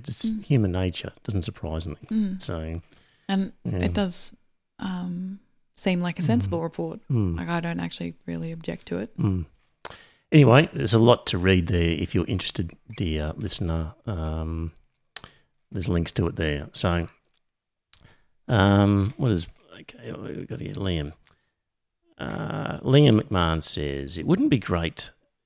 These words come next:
Speaker 1: it wouldn't be great to release a report saying that you have institutional racism. That would mean you would have to do something about it. Not saying that I don't believe the conclusions of the report, just saying there is a basis for not wanting to declare as the country's government that you're systematically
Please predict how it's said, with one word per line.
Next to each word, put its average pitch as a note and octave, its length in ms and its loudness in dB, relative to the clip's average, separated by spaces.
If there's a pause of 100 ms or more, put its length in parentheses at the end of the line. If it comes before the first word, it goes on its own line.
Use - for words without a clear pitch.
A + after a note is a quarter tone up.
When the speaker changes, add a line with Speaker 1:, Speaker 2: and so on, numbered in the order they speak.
Speaker 1:
it A2+ 160 -2
wouldn't B2 380 2
be - 100 -6
great E2 340 -6
to - 80 -12
release E2 260 -2
a F2 40 -8
report E2 380 -4
saying E2 280 -2
that D#2+ 100 -6
you D#2 120 -8
have D#2 260 -10
institutional E2+ 600 -6
racism. E2+ 520 -2
That - 120 -6
would D2+ 120 -6
mean E2 140 -2
you D#2+ 80 -2
would D#2 80 -4
have D#2+ 100 -8
to D#2+ 80 -12
do D#2 80 -4
something D#2+ 280 -4
about F#2+ 320 -2
it. - 180 -10 (420)
Not B2 200 0
saying F2+ 320 2
that E2 80 0
I D#2 40 0
don't D#2+ 240 0
believe D#2+ 220 -2
the D#2 60 -6
conclusions C3+ 480 2
of - 40 -6
the E2+ 80 0
report, D#2 460 -4 (500)
just - 180 2
saying F#2+ 260 4
there F#2 100 4
is E2+ 100 2
a E2 40 -2
basis E2+ 380 0
for - 100 -6
not E2+ 140 0
wanting F2 200 -2
to D#2+ 80 -6
declare F#2 500 0
as E2+ 100 -4
the F#2 60 -6
country's F2 320 -6
government F#2 460 -2
that F#2 120 -6
you're F2+ 120 -4
systematically F2+ 760 -4